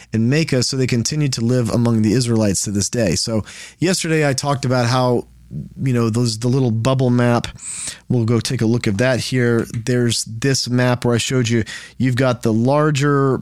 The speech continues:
promised territory of Israel, then you've got the modern state of Israel. And what we see here, you've got this land is actually what they conquered. And right now we're actually just kind of focusing on this land right here, the east side of the Jordan River.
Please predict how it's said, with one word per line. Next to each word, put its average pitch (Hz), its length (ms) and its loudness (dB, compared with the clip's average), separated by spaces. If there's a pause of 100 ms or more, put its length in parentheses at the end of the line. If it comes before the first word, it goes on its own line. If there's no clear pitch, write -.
(100)
promised 147 580 0
territory 135 540 0
of - 80 -6
Israel, 131 640 0 (760)
then 131 160 2
you've 123 100 2
got 139 160 0
the 120 80 0
modern 151 400 2
state 139 220 -2
of 107 100 0
Israel. 120 580 2 (320)
And 117 80 0
what 123 80 2
we 120 60 2
see 127 220 -2
here, 156 260 0
you've 120 240 0
got 127 280 0
this 156 260 0
land 131 420 2
is - 220 -2 (100)
actually 131 320 0
what 120 140 2
they 107 100 2
conquered. 117 640 0 (380)
And 107 100 0
right 127 180 2
now 135 200 2
we're 123 160 2
actually 123 320 0
just 117 220 -2
kind 127 120 0
of 104 60 -2
focusing 120 540 -2
on 104 280 0
this 123 280 -2
land 110 360 2
right 107 320 0
here, 113 600 0
the 110 200 -2
east 127 200 0
side 123 200 -2
of 107 80 0
the 107 60 0
Jordan 107 400 0
River. 110 460 0